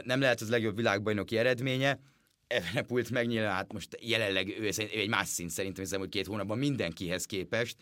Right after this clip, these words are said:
Ö, nagyon, na-, nagyon érdekes lesz ez a jövő szezon, tényleg csak erre, csak erre lehet gondolni. Elég fontos lesz ez a tél Evenepoelnak, hogy ne vigye el nagyon ez a hype, mert a Vuelta után ő nem volt otthon, direkt ezért,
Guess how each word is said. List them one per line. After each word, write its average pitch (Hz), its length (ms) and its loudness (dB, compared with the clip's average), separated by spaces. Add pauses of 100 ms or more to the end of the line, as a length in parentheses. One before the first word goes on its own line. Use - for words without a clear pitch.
(560)
Ö, 113 300 0 (400)
nagyon, 123 360 2
na-, 117 260 0
nagyon 143 240 4
érdekes 120 440 2
lesz 107 220 2
ez 101 100 0
a 104 40 4
jövő 98 220 4
szezon, 92 280 -2
tényleg 98 200 2
csak 98 180 -2
erre, 90 120 0
csak 101 220 -6
erre 95 140 -2
lehet 95 220 4
gondolni. 123 480 0 (400)
Elég 147 240 4
fontos 127 400 0
lesz 110 200 0
ez 117 60 -2
a 113 40 2
tél 117 220 2
Evenepoelnak, 107 640 0
hogy 117 120 -2
ne 113 140 0
vigye 90 240 -2
el 82 180 2
nagyon 95 260 -4
ez 95 120 -2
a 95 180 2
hype, 98 200 0
mert 107 140 0
a 104 40 -2
Vuelta 113 420 0
után 117 380 0
ő 113 40 0
nem 147 200 2
volt 120 260 2
otthon, 92 440 -6 (220)
direkt 110 320 -2
ezért, 107 480 -2